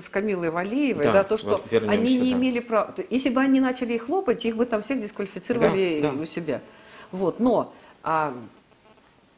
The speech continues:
Speaker 1: а, сейчас, слава богу, сегодня, а, уже пришла информация, что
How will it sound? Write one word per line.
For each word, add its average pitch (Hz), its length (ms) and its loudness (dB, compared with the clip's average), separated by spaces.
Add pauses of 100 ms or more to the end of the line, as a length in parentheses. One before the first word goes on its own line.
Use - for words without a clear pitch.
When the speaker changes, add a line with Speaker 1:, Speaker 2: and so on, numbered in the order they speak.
(180)
Speaker 1:
а, 151 240 -4
сейчас, 277 400 0
слава 208 200 4
богу, 208 240 -4
сегодня, 175 760 -4
а, 113 480 -4
уже 139 320 -6
пришла 139 300 -8
информация, 185 720 -2
что 165 840 -4